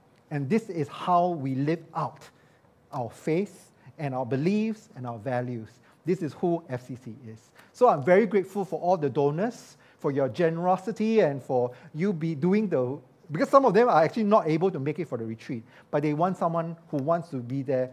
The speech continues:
be there. So thank you. Thank you, all of you. So I look forward to seeing everyone at the, uh, retreat. I'm very excited about it already. Um, I'm just, uh, worried that, you know, that I need to get the, we need to get the rooms, uh,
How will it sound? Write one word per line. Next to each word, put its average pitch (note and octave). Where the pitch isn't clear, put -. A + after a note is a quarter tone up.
be A#2
there. G#2+
So D#3
thank D#3+
you. A#2
Thank C#3
you, D3+
all C3
of G#2+
you. G#2+
So F3+
I D#3
look F3+
forward E3+
to D3+
seeing D#3+
everyone D#3
at B2
the, B2
uh, C#3+
retreat. C3+
I'm B2+
very D#3
excited D3
about B2
it C3+
already. A#2
Um, B2
I'm B2+
just, D#3+
uh, B2
worried C#3
that, C3+
you D3
know, C3
that B2+
I C3+
need D3+
to -
get A#2+
the, A#2+
we C#3+
need F3
to D3
get A#2+
the A#2+
rooms, G#2+
uh, G#2+